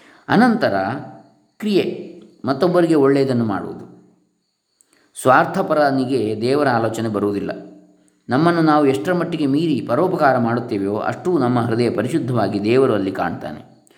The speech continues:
ನಮ್ಮ ಶಾಸ್ತ್ರದ ಪ್ರಕಾರ ಪಂಚಮಹಾಯಜ್ಞಗಳಿವೆ. ಮೊದಲನೆಯದು ಅಧ್ಯಯನ, ಸ್ವಾಧ್ಯಾಯ. ಪ್ರತಿದಿನವೂ ಪವಿತ್ರವಾದುದನ್ನು, ಒಳ್ಳೆಯದನ್ನು ಓದಬೇಕು.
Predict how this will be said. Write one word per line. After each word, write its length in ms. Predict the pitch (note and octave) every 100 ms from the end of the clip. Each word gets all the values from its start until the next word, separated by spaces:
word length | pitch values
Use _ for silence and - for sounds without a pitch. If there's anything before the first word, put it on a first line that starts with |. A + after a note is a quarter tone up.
| - -
ನಮ್ಮ 180 | C3 D#3+
ಶಾಸ್ತ್ರದ 460 | E3 D#3+ F3+ F#3+ F3+
ಪ್ರಕಾರ 320 | D#3+ D3+ D3
ಪಂಚಮಹಾಯಜ್ಞಗಳಿವೆ. 1120 | C#3+ D3+ D3+ C3+ C3 B2+ A2+ A#2 G#2 G2+ G#2
ಮೊದಲನೆಯದು 460 | A2+ A#2 C3 A#2+ A2
ಅಧ್ಯಯನ, 420 | G2+ A2+ D3 A#2+ - - - -
ಸ್ವಾಧ್ಯಾಯ. 540 | - A2 G2+ G#2 F2+ - - - - - - _ -
ಪ್ರತಿದಿನವೂ 480 | D3 E3 D#3+ D3+
ಪವಿತ್ರವಾದುದನ್ನು, 1200 | C#3+ D3 E3 D3 B2 A2 G#2+ G#2 G#2 G2+ G#2 - G#2
ಒಳ್ಳೆಯದನ್ನು 720 | C#3 D3+ A2+ G#2 G#2 G2 -
ಓದಬೇಕು. 560 | A2 A2+ G2 F2 F2+